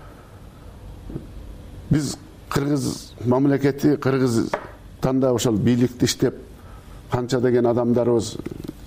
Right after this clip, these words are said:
ошол завод, фабрикаларды талкалап, канча деген ошол мал чарбасын,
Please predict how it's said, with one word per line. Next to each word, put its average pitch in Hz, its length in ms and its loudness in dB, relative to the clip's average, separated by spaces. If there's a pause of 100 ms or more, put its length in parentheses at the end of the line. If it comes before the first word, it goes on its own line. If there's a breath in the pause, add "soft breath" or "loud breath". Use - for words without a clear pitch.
(640 loud breath)
ошол 113 240 0
завод, 120 400 0
фабрикаларды 117 720 2
талкалап, 120 440 0 (1040)
канча 127 360 0
деген 123 300 4
ошол 117 240 2
мал 117 280 4
чарбасын, 123 640 2